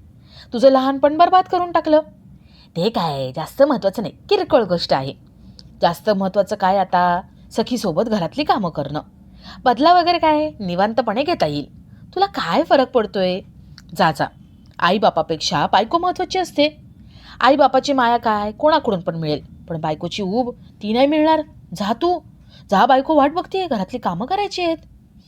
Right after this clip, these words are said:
कबीर म्हणतो, "मा, तुमचा गैरसमज होतोय. अहो, आजपासून मी सरकारच्या बंगल्यावर जाणार होतो,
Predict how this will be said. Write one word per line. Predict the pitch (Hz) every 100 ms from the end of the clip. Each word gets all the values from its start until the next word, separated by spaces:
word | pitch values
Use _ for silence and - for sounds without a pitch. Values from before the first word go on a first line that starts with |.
| - - - - -
कबीर | 180 190
म्हणतो, | 202 214 175 143 - - 196
"मा, | 170 190 180 - -
तुमचा | 208 269
गैरसमज | 208 220 254 233 220
होतोय. | 190 175 - - - - - - -
अहो, | 190 269
आजपासून | 214 233 - 226 262
मी | 294
सरकारच्या | 294 214 254 285
बंगल्यावर | 247 220 247 269
जाणार | 220 226 277
होतो, | 247 - 202